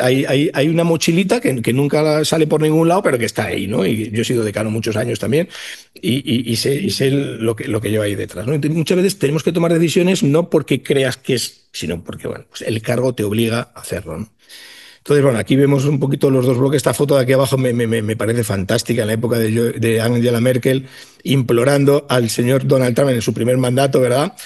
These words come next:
Y el hombre cerrado de brazos, diciendo, "Usted diga lo que quiera, que yo voy a hacer lo que me dé la gana, lo tengo muy claro", ¿no? Entonces, ahí aparece también Shinzo Abe, el pobrecito que lo, que lo mataron, ¿se acuerdan? El de Japón, el primer ministro de Japón y demás.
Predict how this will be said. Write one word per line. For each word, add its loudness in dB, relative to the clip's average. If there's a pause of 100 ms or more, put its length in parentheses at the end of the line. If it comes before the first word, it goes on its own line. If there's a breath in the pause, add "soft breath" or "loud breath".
(140 loud breath)
Y 0
el 4
hombre 4
cerrado 4
de 2
brazos, 2
diciendo, 0
"Usted -2
diga 0
lo 0
que -4
quiera, -2
que -4
yo -2
voy -2
a -2
hacer -2
lo -4
que -4
me -4
dé -2
la -6
gana, -4 (360 loud breath)
lo -4
tengo -4
muy -6
claro", -6
¿no? -6 (400 loud breath)
Entonces, 0
ahí 4
aparece 2
también 2
Shinzo 2
Abe, 4
el 0
pobrecito 0
que 2
lo, 0
que -4
lo 0
mataron, -2
¿se -4
acuerdan? 0
El -2
de -4
Japón, -2
el -2
primer -4
ministro -2
de -8
Japón -2
y -8
demás. -12